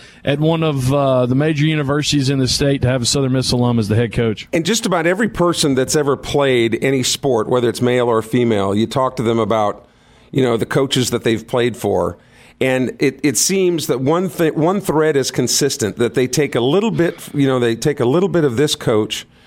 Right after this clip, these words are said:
Speaker 2: and a little bit of that coach and add in a little bit of their own coaching. And that's what they mold and shape themselves,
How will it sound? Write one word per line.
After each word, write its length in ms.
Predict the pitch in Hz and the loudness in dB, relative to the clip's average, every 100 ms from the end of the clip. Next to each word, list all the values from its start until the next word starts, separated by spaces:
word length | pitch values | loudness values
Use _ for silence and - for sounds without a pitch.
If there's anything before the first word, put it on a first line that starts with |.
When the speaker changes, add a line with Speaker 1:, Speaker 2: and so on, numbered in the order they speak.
| - - - | -20 -20 -6
Speaker 2:
and 180 | 120 110 | -2 2
a 60 | |
little 340 | 107 143 196 190 | 2 4 4 2
bit 140 | 180 | 2
of 80 | 147 | 2
that 240 | 143 - | 0 -4
coach 480 | - 120 107 - - - - - | -2 0 0 -4 -12 -18 -12 -4
and 160 | 120 - | -2 -2
add 340 | 147 160 165 | -2 0 0
in 160 | 156 127 | 2 2
a 20 | |
little 220 | 143 156 | 2 2
bit 160 | 127 143 | 2 0
of 100 | 113 | 0
their 200 | 123 139 | 2 2
own 180 | 165 | 0
coaching. 580 | - 127 104 117 101 101 - _ _ _ _ _ - | 0 0 0 0 0 -4 -12 _ _ _ _ _ -4
And 160 | 139 | -2
that's 240 | 143 160 - | 0 -2 -2
what 140 | 151 | -2
they 160 | 151 135 | 0 2
mold 420 | 123 135 147 135 | 2 2 2 2
and 140 | 120 | 0
shape 240 | - 135 - | 0 -2 -2
themselves, 640 | 123 110 131 123 113 113 | -2 0 0 0 -2 -6